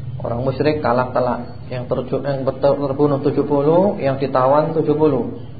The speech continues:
Wa mu'dhamuhum kanu minas sanadid. Kebanyakan dari yang terbunuh dan yang ditawan itu adalah tokoh-tokoh para pemuka kafir Quraisy. Jadi ini kekalahan telak.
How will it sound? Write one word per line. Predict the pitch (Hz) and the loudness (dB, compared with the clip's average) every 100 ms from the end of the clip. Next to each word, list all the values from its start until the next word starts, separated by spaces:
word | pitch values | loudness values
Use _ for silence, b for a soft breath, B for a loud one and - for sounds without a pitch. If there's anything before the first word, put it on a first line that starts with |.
| - - - - - - - - - | -12 -10 -10 -10 -12 -12 -12 -10 4
Wa | 139 | 6
mu'dhamuhum | 143 185 151 160 185 190 175 185 180 | 8 8 8 10 10 10 10 8 8
kanu | 185 185 185 180 175 | 8 8 8 8 6
minas | 170 170 175 | 6 4 4
sanadid. | 175 165 165 165 165 180 165 143 - - - B B - 135 | 6 6 8 8 8 6 6 4 0 -8 -12 B B -8 -2
Kebanyakan | 147 143 156 160 160 170 208 202 | 2 4 4 6 4 4 2 4
dari | 139 139 151 147 | 4 6 4 4
yang | 147 | 6
terbunuh | 147 147 147 151 160 | 4 4 2 4 4
dan | 156 139 | 4 2
yang | 143 143 | 0 0
ditawan | 139 143 139 139 135 | 0 4 4 4 4
itu | 131 160 165 | 2 2 2
adalah | 147 131 127 143 160 175 185 - | 0 2 2 4 2 0 -4 -6
tokoh-tokoh | 139 - 170 151 - 151 151 - | -4 -4 -2 -4 0 0 -2 -4
para | 139 131 | -2 -2
pemuka | 143 139 143 - 127 120 - - | -4 -4 -6 -4 -6 -8 -12 -10
kafir | 120 120 135 123 | -8 -4 -4 -6
Quraisy. | 113 117 117 - - - - - - - - - - - - - - - - - - | -6 -6 -6 -10 -12 -14 -14 -16 -16 -16 -16 -16 -18 -18 -16 -16 -16 -16 -16 -16 -14
Jadi | 123 120 | -12 -8
ini | 120 | -8
kekalahan | 120 117 120 120 120 | -6 -2 0 0 -2
telak. | 123 135 | 0 2